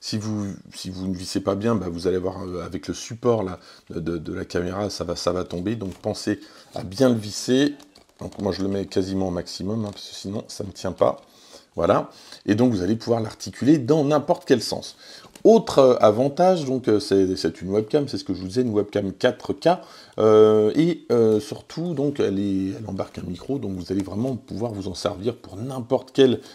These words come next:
application, alors que ce soit QuickTime sur Mac, mais vous allez pouvoir vous en servir pour Skype, et cetera. Donc vous allez pouvoir vous en servir comme, euh, comme, comme webcam pour, euh, de, une visio-,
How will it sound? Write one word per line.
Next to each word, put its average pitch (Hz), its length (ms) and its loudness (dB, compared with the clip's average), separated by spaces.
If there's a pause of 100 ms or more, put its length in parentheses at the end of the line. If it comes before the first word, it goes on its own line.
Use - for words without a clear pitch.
(100)
application, 143 800 -2
alors 104 180 2
que - 80 -10
ce 95 60 -4
soit - 180 -4
QuickTime 98 560 -2
sur 92 220 -6
Mac, 147 240 0
mais 104 100 -2
vous 87 180 -6
allez 90 120 -10
pouvoir 87 260 -12
vous 92 180 -16
en - 60 -14
servir 90 300 -14
pour - 200 -20
Skype, 98 360 -8
et - 40 -20
cetera. 98 380 -12 (380)
Donc 92 140 -4
vous 87 180 -8
allez 104 320 -4 (260)
pouvoir 107 280 -2
vous 104 160 -4
en 95 60 -4
servir 123 380 -2
comme, 123 240 6
euh, 92 320 2 (300)
comme, 87 280 -4
comme 90 240 -6
webcam 120 440 -2
pour, 117 320 2
euh, 87 80 -2
de, 87 80 -6
une 87 340 -10
visio-, 98 260 -6